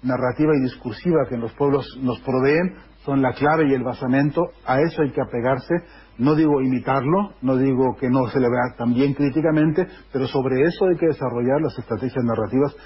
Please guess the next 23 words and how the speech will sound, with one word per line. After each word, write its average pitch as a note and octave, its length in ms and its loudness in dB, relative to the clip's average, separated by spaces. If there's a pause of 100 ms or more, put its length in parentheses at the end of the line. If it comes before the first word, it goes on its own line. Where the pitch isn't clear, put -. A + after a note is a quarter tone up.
(180)
que D3 100 2
necesitamos D3+ 760 0
ahora B2+ 320 0
para A#2 240 -4
poder C#3 320 0 (340)
hablar D3+ 400 0
y D3+ 100 -2
que D3 120 -2
se C#3 100 -4
nos C3 160 0
entienda, C3+ 580 -2 (260)
¿no? B2+ 140 -6
En C3+ 160 0
el, C3 240 2
en B2+ 100 -2
el B2+ 80 0
mundo D#3 280 4
de D3 60 2
la C3+ 120 0
filosofía C3 580 -2
del A#2+ 160 -4
que A#2+ 120 -4
yo C3 280 2